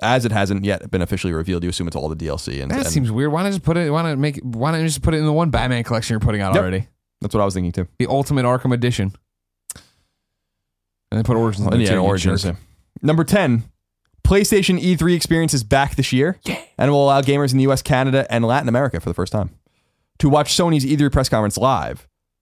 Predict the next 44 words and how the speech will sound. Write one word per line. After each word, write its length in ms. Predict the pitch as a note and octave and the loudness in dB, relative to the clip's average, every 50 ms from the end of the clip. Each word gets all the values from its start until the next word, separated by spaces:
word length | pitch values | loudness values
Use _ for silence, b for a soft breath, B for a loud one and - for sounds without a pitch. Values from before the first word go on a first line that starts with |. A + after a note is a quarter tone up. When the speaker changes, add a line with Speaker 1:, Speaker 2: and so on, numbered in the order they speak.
| _ _ | _ _
Speaker 1:
from 160 | - B2+ A#2+ | 0 0 2
various 400 | G#2+ B2+ B2+ C3 C3 C3 B2+ C3 | 2 2 4 4 4 2 2 0
movie 240 | - A2+ A#2 A2 A2+ | 0 0 2 2 2
theaters 320 | F2+ G2 G2 F#2+ F#2+ F#2+ F2 | 2 2 2 2 0 -2 -2
on 160 | - F#2+ F#2+ | -2 0 0
Monday, 340 | G2 G#2+ G#2+ F#2 D#2+ D#2 D2+ | 2 2 2 0 0 -2 -2
June 220 | - F2 F2 E2+ | -2 -2 -2 -2
thirteenth. 420 | E2 D#2+ - - D2 D2 - - _ _ _ _ _ _ _ _ _ - | -2 -4 -4 -6 -8 -10 -10 -12 _ _ _ _ _ _ _ _ _ -2
Tickets 260 | - F#3+ F#3 G#3+ G#3 G3+ | 0 2 2 2 2 2
are 100 | F3+ C#3+ | 2 2
free 380 | - - G3+ C4 D4+ D#4 - _ _ _ _ _ - | 2 2 4 2 2 0 -2 _ _ _ _ _ 0
and 100 | - C3+ | 2 2
will 120 | D3 D3+ | 4 4
be 80 | C3+ C#3+ | 4 4
available 320 | C#3 B2 D3 D3 C#3+ D3 | 4 4 4 4 4 2
at 60 | C3 | 2
PlayStation 360 | - D3+ D3 C3+ - C#3 B2 C3+ | 2 2 2 2 2 0 0 0
dot 140 | C3 A#2+ | 0 0
com 180 | - C3 B2 B2+ | 2 0 0 0
slash 240 | - - A#2+ A#2 - | 2 0 0 0 0
E 140 | - C3 B2 | -2 -2 0
three 160 | A2 A2+ A2 | 0 0 -2
experience, 480 | G2+ - - A#2+ C#3 E3 F#3 - - _ _ _ _ _ _ | -2 -2 -2 -2 0 -2 -2 -6 -8 _ _ _ _ _ _
and 140 | - C3+ - | -4 0 0
tickets 240 | - G3+ G#3+ - - | 2 2 2 2 2
will 60 | G#3 | 0
be 80 | F#3+ | 2
provided 420 | F#3 F3 E3+ C#3+ E3+ F3+ E3 C#3 A#2+ | 2 2 2 4 2 2 4 2 2
on 100 | A2+ A2+ | 2 2
a 60 | A2 | 0
first-come, 380 | A2 - A#2+ A#2 - A#2+ A2 A2 | 0 0 -2 0 0 0 0 2
first-served 320 | - A2 G#2 - G#2 G2 | 0 0 0 0 0 0
basis. 340 | F2+ D#2 E2 - C#2 - - _ _ _ _ _ | -2 -4 -4 -6 -10 -12 -12 _ _ _ _ _
You 60 | A2+ B2 | 0 2
can 80 | C3 | 2
find 240 | B2+ D3+ D3 D3 C3 D3+ | 4 2 2 2 0 2
more 120 | D3+ D3 | 0 0
information, 360 | C#3+ C3 C#3 C#3 D3 C#3 - | 2 2 2 0 0 0 0
including 260 | C#3 B2+ C3+ B2+ A#2+ A2+ | 0 0 2 0 0 0
cities 300 | - - C3 C3 A#2 - | 0 0 2 2 0 2
and 120 | G2 A#2+ | 2 2
movie 200 | B2 A#2+ A2+ A2 | 2 2 2 2
theaters 240 | F#2+ G#2 G2 F#2+ - | 2 2 0 0 -2
supported, 360 | F#2 - - F#2+ F2 E2+ D#2 | -4 -2 -2 -2 0 -2 -4